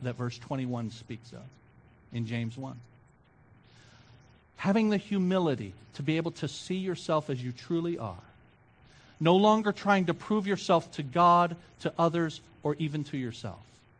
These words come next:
Getting out of the courtroom because the verdict has been rendered, and now performing,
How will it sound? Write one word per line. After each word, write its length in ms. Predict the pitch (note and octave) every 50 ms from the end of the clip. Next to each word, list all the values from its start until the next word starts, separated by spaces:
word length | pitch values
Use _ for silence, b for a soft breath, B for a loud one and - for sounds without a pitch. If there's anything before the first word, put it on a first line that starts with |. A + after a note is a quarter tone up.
| _ _ _ _ _ _ _ _ _ _ - - _ - - b b b b b b b b b b b b b C#3+
Getting 260 | C#3 F#3 F#3 F#3+ F#3
out 200 | F3+ G3 A3+ B3+
of 120 | B3+ A3 G3+
the 80 | A3+
courtroom 600 | - - - A#3 A3+ G#3+ G#3 F#3 E3 D#3 C#3+ B2+ - - - -
because 640 | - D#3+ - - F#3 F3+ E3 D3+ - - - - - - -
the 100 | D3+ D#3
verdict 380 | C#3+ D3 F#3+ G3 F#3+ F#3 F#3+ -
has 160 | F#3+ E3+ C#3+
been 220 | - F3 D#3+ D#3
rendered, 400 | D#3 E3+ E3 D#3+ C3 A2+ F#2 - - - - - - _ _ _ _ _ _ _ b b b b b b b b b b b b
and 160 | C3+ C3 C3+
now 220 | D3 E3+ F#3+ G3 G3
performing, 840 | G3 - - F#3 E3 - - - G3+ G3 G3 F#3 E3 C3 G#2+ G2